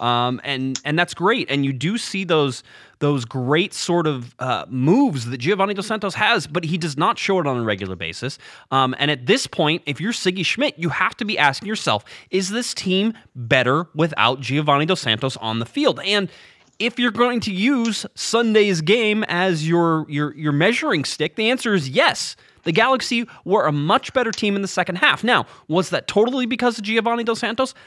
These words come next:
I don't know, but I'll tell you, with Jonathan Dos Santos pressing into that offensive zone, into the ten spot, he was finding more players. He eventually scores a goal.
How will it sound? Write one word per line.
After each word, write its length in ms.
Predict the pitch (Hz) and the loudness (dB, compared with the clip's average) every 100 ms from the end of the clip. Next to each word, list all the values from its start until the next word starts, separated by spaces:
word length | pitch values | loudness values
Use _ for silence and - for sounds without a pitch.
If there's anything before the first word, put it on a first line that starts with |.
| - _ - | -20 _ -2
I 60 | 185 | 2
don't 220 | 196 165 | 2 4
know, 360 | 233 220 190 _ - | 4 4 2 _ 0
but 140 | 202 | 2
I'll 100 | 160 | 2
tell 220 | - 247 | 2 2
you, 120 | 247 202 | 2 2
with 200 | 156 151 | 0 2
Jonathan 440 | 190 226 277 269 | 0 2 0 2
Dos 180 | 185 139 | 2 2
Santos 440 | 139 117 120 117 - _ - | 2 2 0 -2 -12 _ 0
pressing 380 | 185 - 185 | 0 0 -2
into 280 | 165 180 208 | 2 2 4
that 160 | 190 165 | 2 2
offensive 460 | 147 160 175 160 131 | 2 0 -2 -2 0
zone, 260 | 135 104 - | 0 0 0
into 220 | 180 220 | 0 0
the 100 | 196 | -4
ten 280 | - 247 247 | -2 -2 -2
spot, 380 | - 120 110 - - - | 0 0 0 -4 -20 -6
he 160 | 131 | -2
was 160 | 143 - | -2 0
finding 360 | 143 143 147 | 0 2 2
more 160 | 139 143 | 0 0
players. 420 | - 147 151 170 | 0 0 0 -2
He 120 | - | -4
eventually 380 | 123 120 120 135 | -2 -2 -4 -6
scores 380 | 120 - 139 117 | -4 -2 0 0
a 40 | |
goal. 300 | 117 123 160 | -2 0 0